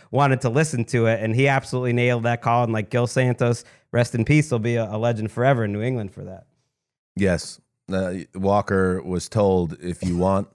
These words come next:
Speaker 2: my love and a new baseball bat for the season, you will listen to this call."
Speaker 1: No, he asked about it. He asked about it. He's like, "Daddy, tell me when they weren't embarrassing, when they weren't
Speaker 2: <laughs> And I
Speaker 1: getting F minuses on the
Speaker 2: <laughs>
Speaker 1: N F L P A, uh,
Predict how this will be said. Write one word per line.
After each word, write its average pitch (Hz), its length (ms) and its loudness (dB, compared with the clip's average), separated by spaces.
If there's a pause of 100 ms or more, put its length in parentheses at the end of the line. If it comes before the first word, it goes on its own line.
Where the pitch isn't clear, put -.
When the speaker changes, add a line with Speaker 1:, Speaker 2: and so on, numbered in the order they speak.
Speaker 2:
my 87 160 0
love 104 500 2
and 90 160 0
a 90 60 2
new 92 160 2
baseball 92 480 0
bat 82 260 0
for - 140 -10
the 78 100 -8
season, 90 420 -4
you 85 120 0
will 82 100 0
listen 85 300 -2
to 78 80 -8
this 76 180 -6
call." 98 320 -2
Speaker 1:
No, 208 240 4
he 180 240 4
asked 269 340 0
about 147 360 0
it. 107 100 -6
He 131 220 -4
asked 120 320 -6
about 101 260 -4
it. 107 80 -10
He's 123 300 -4
like, 110 140 -10 (120)
"Daddy, 170 380 -2
tell 185 240 -8
me 208 160 -2
when 131 240 -2
they 110 120 -4
weren't 110 360 -6
embarrassing, 110 1000 -8 (280)
when 104 120 2
they 110 80 0
weren't 113 160 0
Speaker 2:
<laughs> - 40 -6
And 123 120 4
I 123 80 2
Speaker 1:
getting 117 180 -2
F 127 240 2
minuses 135 760 2
on 120 240 2
the 117 340 0 (180)
Speaker 2:
<laughs> - 200 -14
Speaker 1:
N 120 140 2
F 123 200 0
L 120 200 2
P 110 240 -2
A, 120 480 0
uh, 107 540 -6